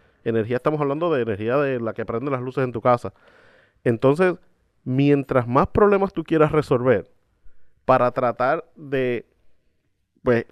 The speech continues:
ganar más dinero o tener más, eh, vamos a decir dinero, pero estamos hablando de criptomonedas, más energía vas a tener que gastar.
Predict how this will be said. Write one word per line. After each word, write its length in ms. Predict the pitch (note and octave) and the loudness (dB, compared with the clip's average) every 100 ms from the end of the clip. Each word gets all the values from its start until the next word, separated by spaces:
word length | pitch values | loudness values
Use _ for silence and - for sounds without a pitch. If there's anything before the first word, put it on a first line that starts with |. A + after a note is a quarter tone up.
| - | -16
ganar 340 | C3+ A#2 A#2+ D3+ | 0 2 4 4
más 140 | D#3+ | 2
dinero 380 | D3 E3+ D#3+ C#3 | 2 4 4 4
o 80 | B2 | 2
tener 260 | A2 A#2+ | 2 2
más, 240 | D3 C#3+ C#3 | 2 2 0
eh, 100 | A2+ G2+ | -6 -10
vamos 440 | G2 G2+ - B2+ | -14 -10 -4 -2
a 40 | |
decir 140 | D#3 D3+ | -2 0
dinero, 280 | C#3+ D#3 C3+ | 2 2 2
pero 120 | A2 | -2
estamos 240 | - A#2+ | -2 -2
hablando 220 | C#3+ C#3 | 0 -2
de 40 | C#3 | -2
criptomonedas, 580 | C3+ A#2 A#2 C3+ C3 G#2+ _ _ _ _ _ _ - | -2 -2 -2 0 0 -2 _ _ _ _ _ _ -8
más 440 | A2 A#2 C3+ F#3 | -2 4 4 4
energía 580 | F3+ F3 C#3+ B2 E3 E3+ | 2 4 2 2 4 4
vas 140 | C3+ | 4
a 40 | C3 | 0
tener 200 | C3 B2+ | -4 -4
que 140 | C3+ | -2
gastar. 460 | A2 - D3 G2 | -4 0 0 0